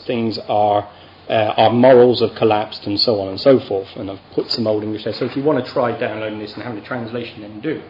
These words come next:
But if you look at the second extract in, um, your handout, this is what Wulfstan's writing. Ten fourteen, ten sixteen, he changes the text.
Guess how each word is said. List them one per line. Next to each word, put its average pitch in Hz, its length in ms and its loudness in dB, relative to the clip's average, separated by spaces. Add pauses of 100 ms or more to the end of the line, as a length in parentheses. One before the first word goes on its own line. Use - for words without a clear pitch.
(360)
But 147 100 -4
if 160 100 -4
you 160 120 -8
look 233 240 0
at - 80 -10
the - 80 -14
second 185 480 -6
extract 120 580 -8 (600)
in, 123 360 -4
um, 113 380 -6 (1000)
your 127 160 -4
handout, 170 500 2 (460)
this 208 120 -2
is 208 80 -6
what 220 160 4
Wulfstan's 147 540 2
writing. 123 480 -4 (380)
Ten 175 320 -6 (120)
fourteen, 180 520 -6 (420)
ten 156 160 -8
sixteen, 156 540 -10
he - 40 -12
changes 131 360 -10
the 113 80 -14
text. - 320 -12